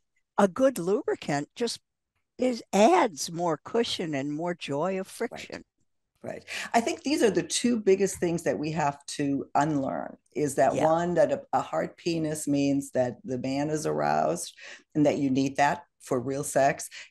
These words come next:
Speaker 2: and that women, if they're, if they don't lubricate, that they're not aroused. And that's, we take that with us into later life sex. And those are horrible, horrible, uh, things that we learned.
Speaker 1: And we need to stop thinking that way
Speaker 2: Mm-hmm.
Speaker 1: because it doesn't serve us.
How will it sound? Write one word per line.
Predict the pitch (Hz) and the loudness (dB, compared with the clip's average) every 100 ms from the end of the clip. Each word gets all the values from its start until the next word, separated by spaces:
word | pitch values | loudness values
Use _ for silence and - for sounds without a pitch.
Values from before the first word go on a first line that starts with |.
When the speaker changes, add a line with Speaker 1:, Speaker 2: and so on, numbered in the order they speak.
| - | 2
Speaker 2:
and | 143 147 | 2 4
that | 143 139 - | 2 2 -2
women, | 131 160 165 160 | -4 -2 0 0
if | 143 - | -2 -2
they're, | 135 127 | -2 -2
if | - | -4
they | 139 139 | -4 -2
don't | 127 85 | -2 -2
lubricate, | 127 - - 117 | -6 -6 -8 -8
that | 107 - | -8 -4
they're | 120 | -2
not | 110 95 | -2 -4
aroused. | - 50 57 127 - | -4 -4 -4 -2 0
And | 151 | 4
that's, | 160 170 151 | 4 4 0
we | 214 | -2
take | 240 - 180 - | -2 -2 -2 2
that | 147 143 143 | 4 4 0
with | 127 139 - | -6 -4 0
us | - - | -2 -2
into | 127 127 - 127 120 | -4 -4 -2 -2 -2
later | 131 131 127 | 0 0 0
life | 87 78 78 | -2 -2 -2
sex. | - 113 85 - - | -2 0 0 -4 -6
And | 123 | -2
those | 127 127 | -2 -2
are | 107 | -6
horrible, | 139 131 127 123 104 - _ | -4 -4 -4 -4 -10 -12 _
horrible, | - 117 113 78 76 98 - | -8 -6 -6 -8 -10 -12 -12
uh, | 90 - - | -12 -12 -10
things | 107 107 | -8 -6
that | 92 104 | -6 -4
we | 131 | -4
learned. | 127 - - - _ _ _ _ - | -4 -6 -10 -14 _ _ _ _ -6
Speaker 1:
And | 180 | -4
we | 170 | -4
need | 208 208 240 | -4 -6 -6
to | - | -8
stop | - 160 156 _ _ | -6 -2 -4 _ _
thinking | 202 285 - | -2 -2 -2
that | 156 147 | -2 0
way | |
Speaker 2:
Mm-hmm. | 151 | 0
Speaker 1:
because | - 240 - - _ | 0 -2 -2 -12 _
it | 170 | -10
doesn't | - 160 - 135 | -2 -2 -2 -10
serve | - 131 113 | -6 -6 -6
us. | - - | -10 -12